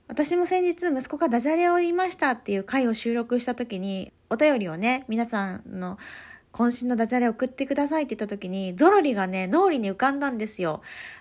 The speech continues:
ゾロリはね、本当にダジャレの宝箱かっていうぐらい、そういったね、言葉遊びが詰め込んであるので、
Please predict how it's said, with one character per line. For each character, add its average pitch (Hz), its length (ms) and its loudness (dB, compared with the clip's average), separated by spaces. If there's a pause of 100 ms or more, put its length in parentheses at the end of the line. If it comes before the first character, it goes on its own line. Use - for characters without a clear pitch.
(120)
ゾ 294 160 6
ロ 440 160 4
リ 302 120 2
は 214 140 0
ね、 196 220 -2
本 302 320 -4
当 311 120 -6
に 311 280 -6
ダ 247 100 8
ジ 254 100 6
ャ 349 80 8
レ 359 140 4
の 339 140 2
宝 339 420 6
箱 320 240 6
か 269 120 4
っ 277 120 -2
て 226 80 -2
い 240 140 4
う 226 60 0
ぐ 220 100 0
ら 185 160 4
い、 170 260 -2 (400)
そ 226 160 -2
う 214 60 0
い - 20 -4
っ 214 40 -8
た 208 120 -2
ね、 240 300 -2 (160)
言 202 100 -2 (140)
葉 214 200 2
遊 208 120 -4
び 196 100 -2
が 185 60 0
詰 202 300 -2
め 226 40 -4
込 254 140 -2
ん 226 80 -4
で 208 80 0
あ 208 100 0
る 202 100 -2
の 175 160 -6
で、 165 300 -2